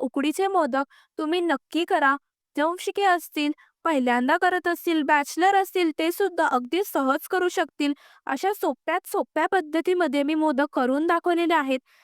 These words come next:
रेसिपी कशी वाटली हे कमेंट करून नक्की सांगा. रेसिपी आवडली असल्यास व्हिडिओला एक लाईक नक्की करा. चॅनलला अजून सबस्क्राईब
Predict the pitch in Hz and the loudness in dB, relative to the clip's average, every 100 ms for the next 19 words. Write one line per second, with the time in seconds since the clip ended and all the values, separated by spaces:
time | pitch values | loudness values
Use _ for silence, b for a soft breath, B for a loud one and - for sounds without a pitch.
0 | b 277 311 - 427 427 320 311 392 370 | b -2 -2 0 -2 0 -2 0 0 2
1 | 311 294 320 - 320 302 349 370 370 339 | 2 0 0 0 0 0 0 0 0 0
2 | 262 - 330 370 320 285 294 b b 262 | -2 -2 -2 0 0 -2 -2 b b -4
3 | 277 359 415 370 269 311 349 311 277 277 | -2 -2 0 2 2 2 2 2 0 -4
4 | - 302 330 - 311 349 392 370 370 311 | -2 0 0 0 -2 2 2 2 0 -2
5 | 294 370 370 285 277 b b - 311 294 | -2 -2 0 0 -2 b b -4 -2 0
6 | 320 359 403 392 370 311 - - 349 | 0 2 2 2 0 -2 -4 -2 -2